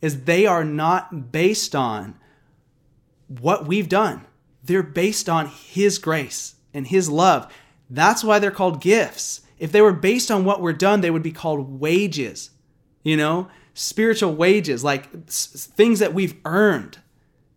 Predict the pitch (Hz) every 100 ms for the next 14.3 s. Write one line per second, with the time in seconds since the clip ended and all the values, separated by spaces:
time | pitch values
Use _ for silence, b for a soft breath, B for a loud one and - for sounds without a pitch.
0 | _ _ _ _ 165 170 185 202 254 214
1 | - - - _ _ _ _ _ 180 185
2 | 190 196 190 208 180 160 - 202 185 156
3 | 135 117 107 101 95 b b b b 170
4 | 185 170 165 170 160 - 165 160 156 190
5 | 247 247 202 196 175 170 160 165 160 143
6 | 131 151 180 196 175 151 - 160 147 175
7 | 175 156 139 - - 180 214 190 185 170
8 | 147 - 214 233 214 - 147 135 127 120
9 | 117 117 - B B B 156 147 165 -
10 | 214 196 131 123 131 b b b b b
11 | _ _ - 185 196 220 240 202 180 233
12 | - 202 185 185 202 185 240 208 170 202
13 | 190 202 175 156 170 247 226 180 - 151
14 | 160 208 -